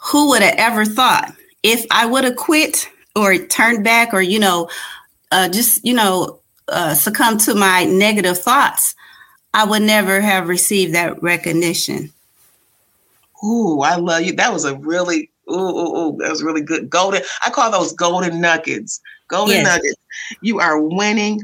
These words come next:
Speaker 2: when you keep going. I'm, I wrote that down, actually. I'm gonna use that. I'm sure I'm gonna use that at some point. That, I
Speaker 1: <laughs>
Speaker 2: love that.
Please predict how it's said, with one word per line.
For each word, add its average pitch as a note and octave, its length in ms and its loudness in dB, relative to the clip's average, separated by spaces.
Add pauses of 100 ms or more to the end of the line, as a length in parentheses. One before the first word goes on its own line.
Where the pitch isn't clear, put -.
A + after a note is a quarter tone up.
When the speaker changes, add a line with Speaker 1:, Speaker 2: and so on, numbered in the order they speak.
Speaker 2:
when F3+ 560 -2
you E3 120 -6 (120)
keep F3 300 -6 (180)
going. A#3+ 640 -2 (160)
I'm, D#4+ 300 0 (140)
I B3+ 120 0
wrote G#3 200 -2
that F3 180 -2
down, D#3 260 -2
actually. C3 460 -6 (440)
I'm B3 180 -2
gonna F#3 220 -2
use D3 320 0
that. C#3 240 -2
I'm C#3+ 140 -4
sure A3 220 -2
I'm A3+ 100 0
gonna F3 140 -2
use E3 240 -2
that D#3+ 240 0
at D3+ 80 -4
some D#3+ 240 -6
point. D3+ 360 -6 (520)
That, F3+ 360 0
I D#3+ 140 2
Speaker 1:
<laughs> D#3 40 -2
Speaker 2:
love D#3+ 320 0
that. - 220 -2